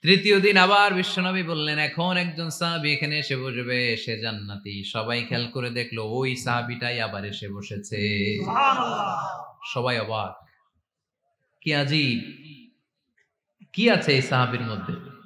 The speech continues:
Speaker 1: যে সাহাবীর ব্যাপারে খোদ বিশ্বনবী তিনবার ঘোষণা দিলেন যে সে জান্নাতি? সবচেয়ে বেশি অবাক হয়েছিলেন সাইয়েদনা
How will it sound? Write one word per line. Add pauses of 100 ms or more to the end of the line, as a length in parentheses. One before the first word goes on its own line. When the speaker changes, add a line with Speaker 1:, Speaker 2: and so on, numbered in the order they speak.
(600)
Speaker 1:
যে
সাহাবীর
ব্যাপারে
খোদ
বিশ্বনবী (480)
তিনবার
ঘোষণা
দিলেন
যে
সে
জান্নাতি? (520)
সবচেয়ে
বেশি (1200)
অবাক
হয়েছিলেন
সাইয়েদনা